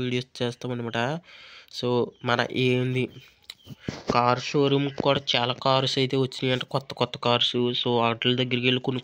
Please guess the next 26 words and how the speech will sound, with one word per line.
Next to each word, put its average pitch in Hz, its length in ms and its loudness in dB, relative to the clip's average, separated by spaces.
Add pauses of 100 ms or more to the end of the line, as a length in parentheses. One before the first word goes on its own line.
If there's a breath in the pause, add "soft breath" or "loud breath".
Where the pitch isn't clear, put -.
కార్స్ 120 340 2
అయితే 131 200 -6
కొనుక్కు 127 260 -2
తెచ్చుకుందాం 113 560 -4
మనం 113 180 -4
అయితే 113 160 -6
ఇప్పుడు 113 200 -2
వెళ్ళి. 113 240 -2 (840 loud breath)
So, 120 80 -2 (200)
లైక్ 123 200 0 (120)
చేయండి 135 320 4
గైస్, 135 180 2 (120)
లైక్ 120 180 2 (120)
చేసి 131 220 -6
ఛానల్ 127 340 0
సబ్స్క్రైబ్ - 480 -4 (120)
చేయండి 127 280 0
గైస్. 131 220 -2
So, - 140 -4
వచ్చేసాం 127 440 0
గైస్ 131 240 2
మన 123 160 2
హౌస్ 123 220 -2
దగ్గరికి 123 300 -2
అయితే. 120 180 -2 (640 loud breath)
So, - 60 -6